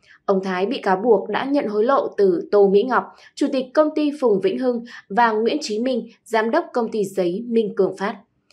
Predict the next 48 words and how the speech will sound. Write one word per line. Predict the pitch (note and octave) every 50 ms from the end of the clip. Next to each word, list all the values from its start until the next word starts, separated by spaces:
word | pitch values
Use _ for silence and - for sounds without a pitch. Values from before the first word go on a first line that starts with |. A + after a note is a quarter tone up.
| _ _ - - _ -
Theo | - E4+
lời | C#4+ C#4+ A#3+
khai | - - C4 C4 B3
của | B3 G#3 -
ông | - F#3+ G3 G3
Thái, | G3 F#3+ F3+ F3 F3+ G#3+ E4 - - _
hàng | - - G#3+ G3 F3 F3
năm, | F#3 F#3+ G3+ G3 - - - _
trước | - - F#4 F#4
khi | E4+ D4+ C#4 C4 -
tiến | G#3 G3 F#3+
hành | G#3+ B3+ A#3+ G3+ F#3 F3+
mua | F#3+ F#3+
sắm | F#3+ F#3+ F#3 F#3
giấy | F3+ G3 F3+
in, | F3+ G#3 A3 G#3 G3 - - - - - _ -
Tô | F4 E4
Mỹ | D4+ C#4+ D4
Ngọc | D#4 D#4+ D4+ A#3 - -
thường | - B3 A3 G#3 G3
đến | F#3+ F#3+ F#3+
gặp | F#3+ B3+ A#3+ -
ông | - G#3 G3+ G3+ G3
để | G#3+ G3 F3+
đề | F3+ F#3 F3
nghị | E3+ F3+ F#3 F#3
hỗ | F3+ F#3+ G#3 -
trợ. | - B3+ A#3 G3 - - - _ _ _ - - - _
Ông | - G#3 G3 G3
Thái | F#3+ F#3+ F#3 F3+ F3+ F#3 F#3
đã | F#3 E3+
đồng | A3+ A#3+ G#3+ F#3+
ý | F3+ F3+ F3 F3+ -
tạo | - -
điều | - A3 G3+ G3 -
kiện | A#3+ A3+ - G3
cho | G3 G#3+
các | G3+ - B3 -
công | - A3 G3+ G3 G3
ty | G#3 G3 F#3+ F#3+
của | - G3+ F3
Ngọc | E3+ F#3 F#3+ F#3 F#3 - _ -
trúng | - A#3 G#3+ A3
các | - E4 D#4 -
gói | G#3 F#3+ G3 G3
thầu | B3 B3 A3 G3 F#3+ F#3+
cung | G#3+ G3 F#3+
cấp | G3+ C4